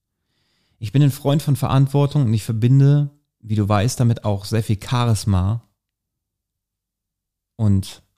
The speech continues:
ultimative Männlichkeit, einer Sache zu dienen,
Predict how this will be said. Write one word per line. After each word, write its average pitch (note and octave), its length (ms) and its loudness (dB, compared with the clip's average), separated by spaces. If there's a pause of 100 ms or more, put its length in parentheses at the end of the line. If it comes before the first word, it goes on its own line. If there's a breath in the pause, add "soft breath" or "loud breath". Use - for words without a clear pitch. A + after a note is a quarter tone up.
(140)
ultimative A#2 600 2
Männlichkeit, G2 720 -2 (720)
einer A2 260 2
Sache A#2 380 0
zu - 140 -4
dienen, A2 640 -2